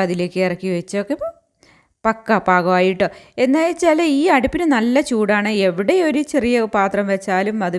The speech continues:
വെള്ളമോ എന്താണേലും വേഗം തിളയ്ക്കും കേട്ടോ. അത്രയ്ക്ക് ചൂടുള്ള അടുപ്പാണ് കേട്ടോ.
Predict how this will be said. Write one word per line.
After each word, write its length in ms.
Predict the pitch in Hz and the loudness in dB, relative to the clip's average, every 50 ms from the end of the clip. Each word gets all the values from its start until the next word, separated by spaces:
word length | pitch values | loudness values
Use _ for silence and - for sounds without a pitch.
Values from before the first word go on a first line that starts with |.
| 170 180 | -2 -2
വെള്ളമോ 440 | 180 175 175 180 185 196 196 190 196 180 - - - - _ - 190 208 | -2 -2 -2 -2 -2 -2 -2 -2 -4 -4 -6 -10 -20 -20 _ -8 -4 -2
എന്താണേലും 500 | 214 220 220 208 180 175 180 185 190 185 175 | 0 2 2 2 0 0 0 -2 -2 -2 0
വേഗം 320 | 180 180 180 185 180 202 196 185 | 0 0 2 2 0 0 0 0
തിളയ്ക്കും 340 | 185 170 175 175 - 185 185 | 0 0 -2 -2 -2 -2 -2
കേട്ടോ. 220 | 170 - 180 175 156 - - - _ _ _ _ _ _ - 214 | -2 -2 -2 -2 -2 -4 -10 -20 _ _ _ _ _ _ -10 -10
അത്രയ്ക്ക് 480 | 214 - _ _ - 254 302 294 294 277 - | -10 -10 _ _ -2 -2 0 0 0 -2 0
ചൂടുള്ള 380 | 226 202 196 196 196 202 202 196 185 | -2 -2 0 0 0 0 2 2 0
അടുപ്പാണ് 340 | 185 180 185 - 196 185 175 | 0 -2 -2 -2 -2 -2 -2
കേട്ടോ. 180 | 156 165 180 | -2 -2 -2